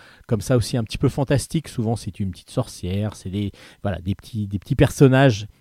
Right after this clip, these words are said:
tirés un petit peu de, de l'univers fantasy. Et là, euh, il va nous proposer, Guillaume Bianco, donc un dessin qui illustre sur la page d'à côté une citation,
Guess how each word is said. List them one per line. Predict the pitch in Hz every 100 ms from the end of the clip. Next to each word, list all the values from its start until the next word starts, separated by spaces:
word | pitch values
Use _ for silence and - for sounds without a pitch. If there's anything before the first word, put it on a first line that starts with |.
| _ -
tirés | - 127 123
un | 123
petit | 110 -
peu | - 120
de, | 117 104 92 - - _
de | 117
l'univers | 110 131 127 120 117 -
fantasy. | - - - 110 98 151 - - - _ _ -
Et | 151
là, | 151 156 185 _ 139
euh, | 131 127 123
il | 139 117
va | 104 127 143 143 107
nous | 107 110 104
proposer, | - 156 - 127 110 143
Guillaume | 123 107
Bianco, | 104 101 - 127 127
donc | 107 -
un | 147 147
dessin | 131 123 - 131 170 _ _ _ _ -
qui | -
illustre | - 180 175 190 - - - _ _ _ _ _
sur | - 110
la | 107
page | - 135 131
d'à | 117 110
côté | 110 98 117 135 -
une | 107
citation, | - 160 143 127 - 113